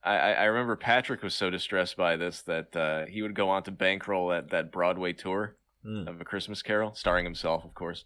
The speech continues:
Speaker 2: Right.
Speaker 1: Um,
Speaker 2: I think he
Speaker 1: which
Speaker 2: played
Speaker 1: I,
Speaker 2: the
Speaker 1: yeah.
Speaker 2: titular carol.
Speaker 1: <laughs> The,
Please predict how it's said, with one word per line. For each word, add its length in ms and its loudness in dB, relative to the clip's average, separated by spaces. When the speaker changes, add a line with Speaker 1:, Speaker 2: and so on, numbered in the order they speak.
Speaker 2:
Right. 240 -2
Speaker 1:
Um, 360 2
Speaker 2:
I 40 4
think 180 -4
he 80 -2
Speaker 1:
which 120 2
Speaker 2:
played 200 8
Speaker 1:
I, 20 4
Speaker 2:
the 120 4
Speaker 1:
yeah. 60 6
Speaker 2:
titular 380 0
carol. 520 -4
Speaker 1:
<laughs> 1200 -20
The, 640 0